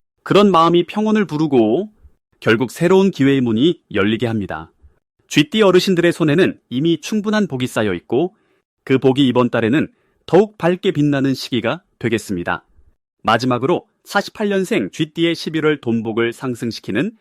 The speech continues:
풍수용품을 알려드리겠습니다.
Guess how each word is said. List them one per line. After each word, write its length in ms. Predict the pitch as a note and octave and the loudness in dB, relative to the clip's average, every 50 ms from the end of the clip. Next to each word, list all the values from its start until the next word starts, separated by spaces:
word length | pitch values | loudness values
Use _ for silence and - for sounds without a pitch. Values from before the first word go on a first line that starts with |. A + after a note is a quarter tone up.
| _ _ _ _ _ - | _ _ _ _ _ -8
풍수용품을 920 | - G#3 G3+ G3 F#3 - G#3 F#3+ F3+ F3 E3 - C#3 A2+ G2+ G#2 B2+ E3 G3 _ _ | -4 -4 -4 -4 -4 -4 -2 0 0 0 -2 -4 -4 -2 0 0 -2 -2 -6 _ _
알려드리겠습니다. 1000 | - F2 E2+ F2 F2 E2+ G#2 F#2+ G#2 G2 G#2+ G2+ - A2+ G#2+ G2+ G2+ G2 - - | -8 -6 -4 -4 -4 -4 -4 -4 -4 -4 -4 -4 -6 -6 -6 -4 -4 -4 -6 -8